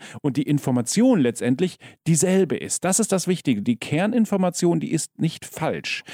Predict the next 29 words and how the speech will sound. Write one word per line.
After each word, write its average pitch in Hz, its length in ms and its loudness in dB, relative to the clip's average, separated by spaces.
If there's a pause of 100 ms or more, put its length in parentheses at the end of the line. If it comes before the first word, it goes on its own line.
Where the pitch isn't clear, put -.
(140)
Sie 139 200 0
wird 160 200 -2
nur - 180 -2
anders 143 340 0
sortiert. 143 640 -2
Und 82 160 -6
das - 260 -2
müssen 165 260 2
wir 175 100 2
halt 185 120 0
alle 185 240 0
wissen. 247 380 0
Ich, 101 160 -4
wenn 131 120 2
ich 127 100 -2
beispielsweise 143 600 -2
einen 131 120 0
Standard 135 460 -2
lese, 165 320 0
wird 165 140 -2
er 143 100 0
anders 139 260 0
schreiben 165 360 -2 (240)
als - 200 -2
der 220 100 0
Kurier 277 460 0
letztendlich. 101 640 -6
Das 120 160 -4
ist, 147 180 -4